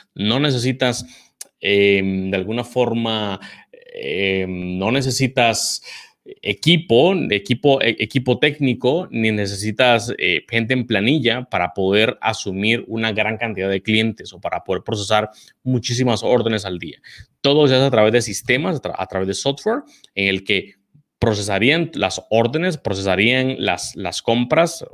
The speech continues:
las ventas, como quieras verlo también, y también procesarían la entrega de ese, de ese software, ¿no? Nosotros en Four Geeks hemos creado algunos, algunos productos, eh, la mayoría de ellos se entregan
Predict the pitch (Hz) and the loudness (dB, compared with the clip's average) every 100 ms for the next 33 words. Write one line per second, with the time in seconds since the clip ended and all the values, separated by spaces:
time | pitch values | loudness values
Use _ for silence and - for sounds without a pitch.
0 | - 82 82 95 117 135 175 - - - | -12 -6 -2 0 0 -2 -4 -6 -18 -6
1 | 98 98 98 92 101 120 151 196 269 - | 0 0 0 0 -2 -2 0 0 -2 -8
2 | - - _ _ 139 143 127 123 151 175 | -20 -20 _ _ 4 4 4 2 2 0
3 | 147 127 139 147 131 110 107 139 156 123 | 2 4 4 4 4 2 -2 0 0 0
4 | 90 92 - 92 95 101 - 110 104 95 | -4 -6 -6 0 2 0 2 2 4 2
5 | 95 - - - 101 104 101 92 - 90 | -2 -16 -20 -6 -4 -2 -2 -6 -8 -16
6 | - 127 127 110 131 127 - _ - 101 | -8 -6 -4 -4 -4 -6 -8 _ -8 -6
7 | 98 120 123 120 117 117 - 104 104 104 | 0 2 2 2 -4 -4 0 4 4 4
8 | 104 107 104 - 95 101 113 - 135 190 | 2 0 -4 -6 -4 -2 -4 2 6 6
9 | 190 196 202 - - - - 90 87 - | 4 -2 -2 -8 -20 -18 -6 0 0 0
10 | 95 98 95 92 98 104 110 104 104 110 | 0 2 2 2 2 4 4 4 2 0
11 | - 90 87 104 101 110 120 | -2 -4 0 0 0 -4 -6